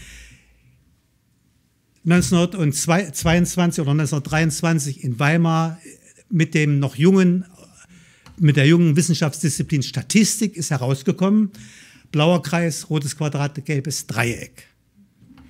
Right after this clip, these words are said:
Hm. Das wollte dann Kandinsky mit diesem Wissenschaftsbackground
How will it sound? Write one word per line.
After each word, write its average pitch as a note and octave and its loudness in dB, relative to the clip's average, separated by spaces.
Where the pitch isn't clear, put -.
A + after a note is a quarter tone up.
Hm. D3 2
Das F3 2
wollte G3 2
dann F#3 0
Kandinsky D3+ 0
mit D3 -6
diesem A#2 -2
Wissenschaftsbackground - -4